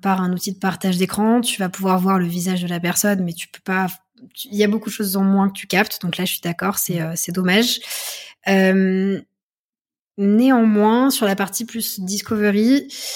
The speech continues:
Speaker 1: je, je pense pas que ce soit un frein. Euh, pareil, je pense qu'il y a des personnes qui seront, euh, qui seront pas forcément d'accord, euh, sur ce point, mais, euh, mais passer par téléphone ou par visio, je trouve que ça va très bien pour de la discovery. Euh, déjà, c'est très pertinent sur du B two B.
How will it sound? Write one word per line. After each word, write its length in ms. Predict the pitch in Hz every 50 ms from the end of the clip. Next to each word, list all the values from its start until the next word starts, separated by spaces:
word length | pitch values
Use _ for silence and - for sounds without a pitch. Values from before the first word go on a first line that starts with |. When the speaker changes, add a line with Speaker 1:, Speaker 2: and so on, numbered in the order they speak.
| - - - - - - _ _ _ _ _ _ _ -
Speaker 1:
je, 460 | 196 185 202 196 196 196 196 196 185
je 100 | - -
pense 180 | - 208 196
pas 140 | - - 254
que 60 | 247
ce 80 | - 233
soit 160 | - - 202
un 80 | 190 180
frein. 340 | - - - 165 175 220 - _ _ _ _ _ _ -
Euh, 180 | 196 185 175 170
pareil, 460 | 170 202 190 180 165 160 165 165 170
je 100 | 170 -
pense 140 | - 190 185
qu'il 60 | -
y 20 | 180
a 20 |
des 80 | 165 170
personnes 300 | 170 - 175 - 196 185
qui 120 | 185 -
seront, 300 | - - - - 185 180
euh, 220 | 170 170 170 170 170
qui 120 | - -
seront 120 | - -
pas 100 | 180 214
forcément 380 | 214 220 196 - - 185 185 180
d'accord, 380 | 170 170 170 - 190 180 180 180
euh, 100 | 175 175
sur 160 | 175 - -
ce 140 | - - 190
point, 480 | 180 - - 202 202 214 226 247 247 247 - - - - - - -
mais, 220 | 196 196 202 202
euh, 240 | 190 190 180 185 180 180
mais 120 | 185 196
passer 240 | 190 214 214 208 277
par 160 | 226 233 185
téléphone 440 | - - 202 196 190 - 208 208 208
ou 60 | 190
par 180 | - 175 170 170
visio, 240 | 170 175 165 185 214
je 80 | 208
trouve 100 | - 196
que 100 | - -
ça 140 | 170 - 170
va 80 | 156 160
très 160 | - - 196
bien 160 | 185 220 240
pour 140 | 226 - 190
de 40 | 175
la 60 | 170
discovery. 640 | 170 - - - 185 170 165 160 160 175 208 214 - - - - - - - - - - -
Euh, 760 | 180 175 170 165 160 165 160 160 160 160 160 170 180 185 185 - -
déjà, 320 | 185 175 196 190 208 226
c'est 320 | 226 - - 185 175 - _ _ _ _ _ _ _ _ _ _ -
très 220 | - - - 226
pertinent 540 | 196 208 185 - - 208 196 190 196 196 196
sur 220 | - - - 185 175
du 160 | 170 175 175
B 100 | 170 170
two 140 | - -
B. 60 | 170